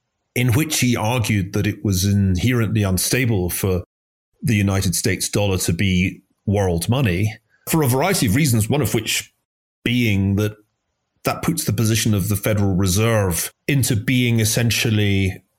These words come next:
the world's central bank when it's mandated just to be the U S national central bank. And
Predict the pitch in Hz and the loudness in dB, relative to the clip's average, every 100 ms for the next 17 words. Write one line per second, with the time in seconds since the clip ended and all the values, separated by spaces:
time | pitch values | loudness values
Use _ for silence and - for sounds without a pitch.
0 | _ 113 98 110 131 113 - 101 87 98 | _ 0 0 0 0 0 0 0 0 -2
1 | 85 85 85 - 95 95 92 - - 107 | -4 -4 -6 -4 0 0 0 -4 -6 -4
2 | - 101 107 98 90 92 82 104 - - | -2 0 2 2 0 0 0 -2 -2 -4
3 | 82 95 87 - _ _ 113 95 104 101 | -2 -2 -2 -8 _ _ -2 0 2 2
4 | 90 - - - - - _ - 104 110 | 0 -2 -4 -4 -8 -14 _ -6 -2 -2
5 | - 104 - 87 82 85 85 82 - - | -2 -2 0 -2 -2 -4 -4 -6 -8 -16
6 | _ _ _ _ _ _ _ _ _ 156 | _ _ _ _ _ _ _ _ _ -2
7 | 156 127 | -2 -2